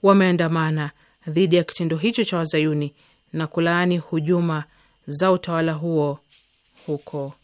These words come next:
Quds. Naendelea kutegea sikio taarifa ya habari za ulimwengu kutoka idhaa ya Kiswahili, Radio Tehran. Wizara ya Sheria ya Marekani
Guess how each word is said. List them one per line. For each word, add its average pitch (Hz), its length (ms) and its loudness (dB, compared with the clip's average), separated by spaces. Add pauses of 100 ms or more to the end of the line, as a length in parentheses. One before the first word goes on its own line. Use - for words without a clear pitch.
Quds. - 500 -4 (1080)
Naendelea 165 420 0
kutegea 165 380 -2
sikio 160 400 -2
taarifa 156 600 -6 (100)
ya 156 160 -4
habari 151 480 -4
za 151 120 -6
ulimwengu 175 840 -4
kutoka 160 400 -8
idhaa 156 220 -6
ya 151 80 -6
Kiswahili, 151 640 -6
Radio 147 280 -4
Tehran. 143 560 -8 (600)
Wizara 170 600 0
ya 170 220 0
Sheria 170 600 0
ya 156 140 -2
Marekani 175 720 -4